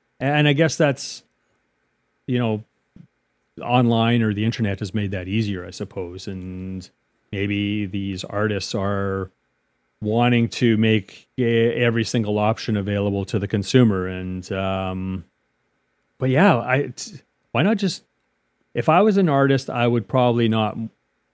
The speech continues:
want to do that. And, and that's easy for me to say. If it's my livelihood, obviously, maybe I'd want to make as much money as possible.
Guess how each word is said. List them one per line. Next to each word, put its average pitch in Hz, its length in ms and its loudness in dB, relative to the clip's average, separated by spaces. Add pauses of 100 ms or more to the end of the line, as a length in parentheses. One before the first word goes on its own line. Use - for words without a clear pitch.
(440)
want 120 300 0
to 107 100 -8
do 98 200 -2
that. 92 320 -10
And, 120 120 -2 (240)
and 139 120 -4
that's 147 220 0
easy 143 220 4
for 120 140 -2
me 117 140 2
to 110 100 0
say. 107 360 0
If 98 120 -4
it's 117 160 -6
my 110 120 2
livelihood, 98 600 -2
obviously, 98 420 -4
maybe 95 280 -6
I'd 90 100 -8
want 95 200 -6
to 92 40 -8
make 92 220 -8
as 87 140 -10
much 95 220 -10
money 92 180 -10
as 92 100 -12
possible. 98 560 -10